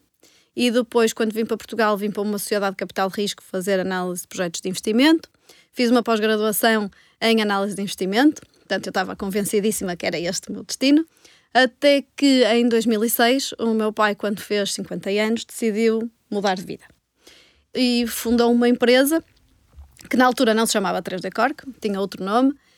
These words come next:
e fundou uma empresa de cariz industrial, fazia componentes para calçado, que era aquilo que ele conhecia, apenas componentes para calçado, e convidou-me passado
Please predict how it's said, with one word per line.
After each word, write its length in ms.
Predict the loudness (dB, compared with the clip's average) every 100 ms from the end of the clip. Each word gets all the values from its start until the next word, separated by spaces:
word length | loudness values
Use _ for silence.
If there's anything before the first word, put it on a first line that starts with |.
| _ _ _
e 120 | -4 -2
fundou 260 | 0 0
uma 100 | 2
empresa 460 | 0 4 4 4 0
de 140 | -2
cariz 400 | -2 0 0 -2
industrial, 580 | -4 -6 -2 2 2 0 -4
fazia 420 | -4 0 0 0
componentes 600 | -4 -2 0 2 0 -2
para 180 | -2 -2
calçado, 580 | -2 -2 2 2 2 -4 -4
que 80 | 0
era 140 | 0
aquilo 260 | 0 -4 -6
que 100 | -8
ele 80 | -8
conhecia, 640 | -6 -6 -4 0 2 0 -4 _ _ _ _ _ -2
apenas 460 | -2 2 2 0 -2
componentes 380 | -6 -4 -6
para 100 | -8
calçado, 440 | -12 -10 -6 -6 -8 _ _ -4
e 140 | 2
convidou-me 560 | 4 4 2 2 2 0
passado 760 | -4 2 2 4 2 -2 -4